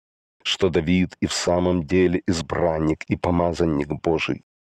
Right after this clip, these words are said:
Не случайно во время перебранки с Иевасфеем Авенир бросает фразу о том, что он сделает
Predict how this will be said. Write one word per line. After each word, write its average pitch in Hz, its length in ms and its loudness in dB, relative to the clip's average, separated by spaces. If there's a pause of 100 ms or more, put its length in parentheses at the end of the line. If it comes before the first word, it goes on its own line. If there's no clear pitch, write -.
(680)
Не 87 100 0
случайно 78 680 0
во 82 100 -2
время 82 300 0
перебранки 82 640 -2
с - 140 -4
Иевасфеем 85 760 0 (300)
Авенир 87 460 2
бросает 90 560 0
фразу 90 480 2
о 85 60 2
том, 95 280 2
что - 280 -2
он 95 360 2 (800)
сделает 95 640 4